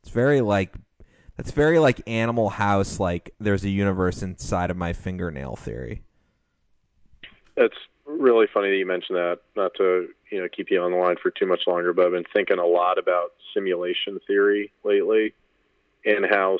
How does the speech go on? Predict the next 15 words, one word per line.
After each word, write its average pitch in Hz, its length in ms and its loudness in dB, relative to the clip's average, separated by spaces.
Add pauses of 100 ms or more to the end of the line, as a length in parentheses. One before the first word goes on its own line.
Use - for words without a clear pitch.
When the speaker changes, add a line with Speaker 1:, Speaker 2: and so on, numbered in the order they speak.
Speaker 2:
statistically 95 720 2
it's, 87 220 -2
like, 90 320 -2 (1300)
almost 104 440 2
guaranteed 87 580 -2
that 87 160 0
we're 87 340 2 (140)
not 90 360 -2
real 82 360 -6 (180)
and 101 140 4
we're 95 160 6
in 92 260 0 (100)
some 90 200 0 (100)
sort 90 180 4
of 85 120 2